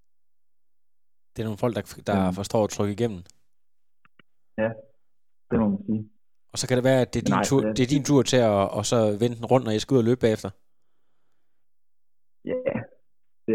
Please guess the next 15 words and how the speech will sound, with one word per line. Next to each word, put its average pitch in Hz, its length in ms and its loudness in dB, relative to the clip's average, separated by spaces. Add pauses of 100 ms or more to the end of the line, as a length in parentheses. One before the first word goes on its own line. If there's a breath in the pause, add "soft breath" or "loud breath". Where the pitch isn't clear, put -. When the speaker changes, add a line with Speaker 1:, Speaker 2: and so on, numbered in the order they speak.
Speaker 2:
er 104 100 0
det. 107 60 -2 (680)
Men 117 140 2
ja, 110 60 0 (400)
det 131 100 0
er 127 100 2
sådan 110 160 0
et - 140 -18
typisk 120 220 -2 (120)
pas 110 160 0 (120)
med, 101 120 0 (1160)
typisk 117 260 -2
sommerpas 110 520 0
med 104 140 -2
omkring 110 260 -2